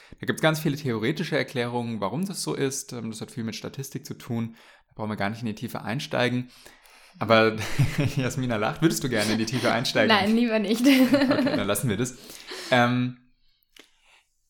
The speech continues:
Speaker 1: und tatsächlich könnte das natürlich auch ein Argument sein, warum sich eben da so ein Zeiteffekt, ähm, gefunden hat und warum wir heute mit unseren Studien nicht mehr die gleichen Ergebnisse bekommen wie vor dreißig oder gar vierzig Jahren. Das war so ein Gedanke.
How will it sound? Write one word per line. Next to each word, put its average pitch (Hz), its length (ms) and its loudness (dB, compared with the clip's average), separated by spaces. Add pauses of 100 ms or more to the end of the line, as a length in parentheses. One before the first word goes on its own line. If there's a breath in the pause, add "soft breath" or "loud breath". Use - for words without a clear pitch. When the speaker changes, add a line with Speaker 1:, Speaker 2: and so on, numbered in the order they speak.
(220)
Speaker 1:
und 135 140 0
tatsächlich 135 400 2
könnte 131 220 -4
das 131 140 -4
natürlich 123 340 -6
auch 113 80 -6
ein - 240 -6
Argument 113 400 -2
sein, 104 340 -2
warum 107 380 -4
sich 107 180 -12
eben 101 220 -6
da 95 160 -8
so 107 80 -10
ein 101 80 -8
Zeiteffekt, - 580 -10
ähm, 101 380 -8
gefunden - 340 -12
hat 98 140 -10
und 95 120 -12
warum 98 200 -8
wir 92 160 -8
heute 101 260 -2
mit 104 140 -6
unseren 104 180 -10
Studien 101 300 -8
nicht 98 140 -12
mehr 104 60 -8
die 95 60 -8
gleichen 95 340 -10
Ergebnisse 98 440 -10
bekommen 95 340 -12
wie 92 80 -10
vor 92 320 -12 (380 soft breath)
dreißig 92 400 -12
oder 98 160 -8
gar 98 100 -12
vierzig 123 480 -6
Jahren. 104 360 -6 (420 loud breath)
Das - 160 -6
war 131 80 0
so 131 80 -2
ein 131 180 0
Gedanke. 143 560 -2